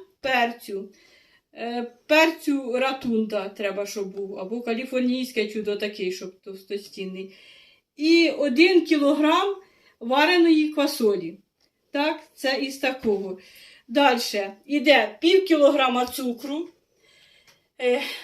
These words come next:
по рецепту там іде пів літра олії. Ну, я робила, воно занадто, як пів літра олії.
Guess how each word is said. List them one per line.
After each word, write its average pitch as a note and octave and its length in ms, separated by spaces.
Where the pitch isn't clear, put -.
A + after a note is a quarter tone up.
по D4+ 360
рецепту E4 600
там C#4 220
іде A#3 440
пів F#4 200
літра E4+ 400
олії. G#3 540
Ну, D4 440
я D4 260
робила, D4 500
воно C#4 280
занадто, B3 500
як G#3+ 160
пів A3+ 120
літра G#3 360
олії. F#3+ 500